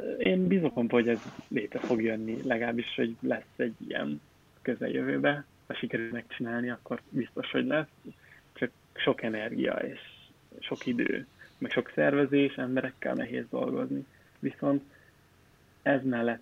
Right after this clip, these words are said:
szól még annyi, hogy ösztöndiakra, kiállításokra sokkal egyszerűbb úgy, úgy pályázni, vagy úgy csinálni egy kiállítást, hogy öten, hatan vagytok, vagy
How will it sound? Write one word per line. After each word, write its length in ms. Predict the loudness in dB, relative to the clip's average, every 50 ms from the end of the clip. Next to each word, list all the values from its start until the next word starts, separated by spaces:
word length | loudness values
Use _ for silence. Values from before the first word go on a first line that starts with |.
| -8 -12 -6
szól 180 | -4 -4 -2
még 240 | -2 -2 -2 -2 0
annyi, 280 | 0 -2 -2 -2 -4 -6
hogy 360 | -6 -2 0 0 0 -2 -4 -12 -20 -20 -20 -20 _ _ -20 _ -4 -2
ösztöndiakra, 1160 | -2 -2 -2 -2 -2 0 0 2 2 2 2 2 -2 -8 -12 -10 -8 -6 -4 -4 -4 -4 -6 -10 -14
kiállításokra 880 | -10 -6 -6 -4 -4 -6 -6 -2 -2 -2 -2 -2 -4 -8 -6 -6 -4 -4
sokkal 680 | -2 -2 -4 -6 -6 -18 -10 -6 -4 -4 -4 -4 -8 -12 -18 -20 -20 -20 -16
egyszerűbb 640 | -14 -14 -14 -14 _ -8 -6 -4 -4 -4 -4 -2 -2
úgy, 380 | -2 0 -2 -4 -4 -8 -14 _ _ _ -20 -14
úgy 420 | -8 -6 -4 -4 -4 -6 -10 -18 -20 _ _ _ -20 -20 -20 _ -20 -20 _ _ _ -20 _ _ _ _
pályázni, 540 | -4 -4 -2 0 0 2 2 2 2 2 2
vagy 180 | 2 2 2 2
úgy 160 | 0 -2 -4 -6
csinálni 340 | -6 -4 -2 -2 -2 -2 -4
egy 80 | -8
kiállítást, 720 | -8 -4 0 0 0 -2 -4 -4 -2 -2 -2 -2 -2 -6 -6
hogy 180 | -2 0 0 -2 -2 -4 -4
öten, 320 | -4 -4 -2 -4 -4 -4
hatan 440 | -4 -6 -12 -8 -6 -4 -4 -4 -4
vagytok, 440 | -6 -6 -6 -8 -6 -6 -6 -4 -4
vagy 140 | -6 -8